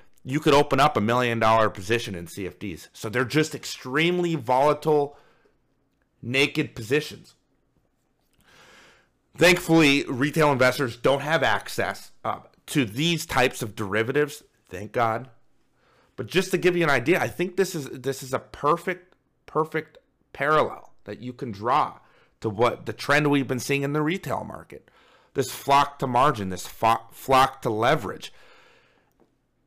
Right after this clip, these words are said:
And it's, it makes sense to a point because relatively speaking, rates are so low, money's so cheap.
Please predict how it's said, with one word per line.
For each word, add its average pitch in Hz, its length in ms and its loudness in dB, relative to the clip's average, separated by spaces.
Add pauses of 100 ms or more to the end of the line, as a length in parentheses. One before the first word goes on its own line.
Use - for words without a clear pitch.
(140)
And 208 220 6
it's, - 560 -2 (440)
it 208 200 2
makes 214 400 2
sense 208 600 0
to 214 200 2
a 220 60 6
point 170 480 -2 (800)
because 135 260 -10
relatively 190 560 4
speaking, 156 500 -4
rates 120 400 0
are 147 60 -6
so 135 300 0
low, 147 500 0 (120)
money's 117 400 -6
so 151 200 -2
cheap. 127 480 -12